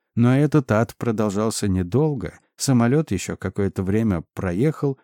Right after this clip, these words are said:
и плавно остановился. Я рванул к двери, чтобы помочь ее открыть. Пассажирские самолеты пятидесятых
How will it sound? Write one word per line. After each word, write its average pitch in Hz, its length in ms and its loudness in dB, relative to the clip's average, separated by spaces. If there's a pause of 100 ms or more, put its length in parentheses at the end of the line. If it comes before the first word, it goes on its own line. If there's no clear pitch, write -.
(100)
и 117 100 4
плавно 147 520 2
остановился. - 880 -6 (1120)
Я 147 220 8
рванул 160 380 4
к 113 100 -2
двери, 139 420 2
чтобы 120 420 -2
помочь 98 500 0
ее 92 260 0
открыть. - 600 -8 (440)
Пассажирские 131 720 2
самолеты 127 640 0
пятидесятых 123 1040 -2